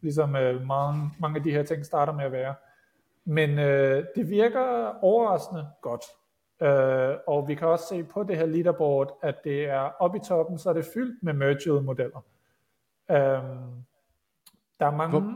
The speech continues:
Speaker 1: at det skal dog nævnes, at nærmest alle merged modeller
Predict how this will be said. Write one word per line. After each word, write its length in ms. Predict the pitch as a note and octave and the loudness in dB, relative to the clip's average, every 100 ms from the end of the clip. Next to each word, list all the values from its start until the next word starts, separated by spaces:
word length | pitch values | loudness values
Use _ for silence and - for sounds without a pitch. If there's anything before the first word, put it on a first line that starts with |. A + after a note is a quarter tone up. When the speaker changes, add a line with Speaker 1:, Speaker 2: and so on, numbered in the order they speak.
| - | -6
Speaker 1:
at 220 | G3 F#3+ F3+ | -4 -2 -4
det 80 | |
skal 160 | C#3+ E3 | -4 2
dog 160 | F#3+ E3+ | 2 2
nævnes, 400 | F3 F#3 G3 F#3+ | -2 -2 -4 -6
at 140 | D#3 | -6
nærmest 480 | D#3+ E3 F3+ F#3+ - - - | -4 -2 -2 -4 -8 -14 2
alle 380 | F3+ G3 G#3+ | 4 6 4
merged 520 | G3 F#3 E3+ E3 F#3+ E3 | 2 4 4 4 0 -2
modeller 580 | D3 D3 D3+ D#3 C#3+ | -2 0 0 0 -6